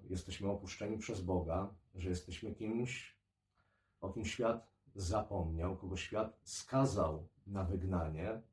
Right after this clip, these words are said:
Bóg słucha naszej modlitwy. Bóg akurat w tym stanie opuszczenia, samotności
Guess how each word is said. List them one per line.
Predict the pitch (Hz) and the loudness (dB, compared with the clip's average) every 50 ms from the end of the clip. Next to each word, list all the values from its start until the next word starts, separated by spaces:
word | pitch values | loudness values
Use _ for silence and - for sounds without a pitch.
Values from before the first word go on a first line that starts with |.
| _ _ _ _ _ _ _ _ _ _ _ _ _ _ _ _ _ _ _ _ | _ _ _ _ _ _ _ _ _ _ _ _ _ _ _ _ _ _ _ _
Bóg | - 78 92 123 - - - - _ _ _ _ _ _ _ _ _ _ _ _ _ _ _ _ _ _ _ _ _ _ _ _ _ | -10 2 4 4 4 4 2 -8 _ _ _ _ _ _ _ _ _ _ _ _ _ _ _ _ _ _ _ _ _ _ _ _ _
słucha | - - - 131 127 - - 92 | -20 -8 -2 -2 -2 0 0 0
naszej | 90 87 85 - 98 | 2 2 0 0 0
modlitwy. | 90 90 90 82 80 87 85 82 - - - - - - _ _ _ _ _ _ _ _ _ _ _ _ _ _ _ _ | 2 2 2 2 0 -2 -4 -4 -6 -14 -20 -20 -20 -20 _ _ _ _ _ _ _ _ _ _ _ _ _ _ _ _
Bóg | 110 127 131 - | -2 0 0 0
akurat | - - 131 131 127 120 123 - | -2 2 6 6 6 6 6 2
w | - _ - - - | -10 _ -20 -20 0
tym | _ 147 151 | _ 4 6
stanie | 139 - - - 107 98 90 92 101 113 | 6 4 2 0 0 2 2 4 2 2
opuszczenia, | - - - - 87 - - - 101 98 101 110 123 131 127 | 0 -2 -6 -8 -10 -10 -4 -2 0 2 2 2 0 0 -2
samotności | - - - 107 101 92 87 - 92 90 90 87 85 - - - 95 98 127 139 139 | -4 -6 -4 -2 0 0 0 0 0 0 2 2 0 -4 -6 -4 0 2 2 2 2